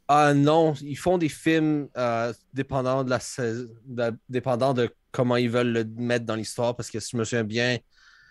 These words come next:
ils en ont pas fait un avant saison deux, ensuite ils ont fait quatre puis cinq. Si je me trompe pas.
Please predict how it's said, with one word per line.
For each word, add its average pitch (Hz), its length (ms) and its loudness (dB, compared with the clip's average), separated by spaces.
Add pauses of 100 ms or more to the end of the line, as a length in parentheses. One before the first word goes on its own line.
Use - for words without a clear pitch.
(500)
ils 110 120 0
en 110 100 0
ont 113 120 0
pas 135 180 2
fait 131 320 0
un 127 100 2
avant 117 300 4
saison 117 560 0
deux, 123 400 -2
ensuite 113 400 -8
ils 123 40 -4
ont 110 80 -4
fait - 280 -4 (120)
quatre - 340 -2 (100)
puis - 140 -14
cinq. 117 800 -6 (1160)
Si - 60 -8
je 120 80 -4
me 107 100 2
trompe 110 320 -2
pas. 127 260 0